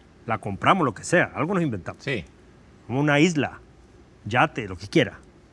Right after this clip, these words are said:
Speaker 1: Y le garantizo que", <laughs> él me decía, "nueve meses. En nueve meses,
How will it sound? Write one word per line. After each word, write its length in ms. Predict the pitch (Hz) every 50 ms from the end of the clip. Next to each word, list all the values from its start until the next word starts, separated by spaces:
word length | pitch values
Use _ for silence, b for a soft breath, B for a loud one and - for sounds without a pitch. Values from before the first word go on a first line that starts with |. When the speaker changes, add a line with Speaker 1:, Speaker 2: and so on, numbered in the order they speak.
| - - - - - - - - - -
Speaker 1:
Y 160 | 185 175 156
le 220 | 143 139 139 135
garantizo 800 | 123 127 135 131 123 113 113 110 - - 208 185 156 - 180 175
que", 320 | 151 165 147 147 151 147 - -
<laughs> 40 |
él 100 | - 190
me 120 | 156 160 180
decía, 280 | 165 143 139 143 143
"nueve 320 | 151 160 165 170 170 170 165
meses. 340 | 160 147 135 123 117 107 104
En 200 | 120 120 127 143
nueve 200 | 165 185 208 226
meses, 520 | 233 247 254 247 302 302 302 277 - -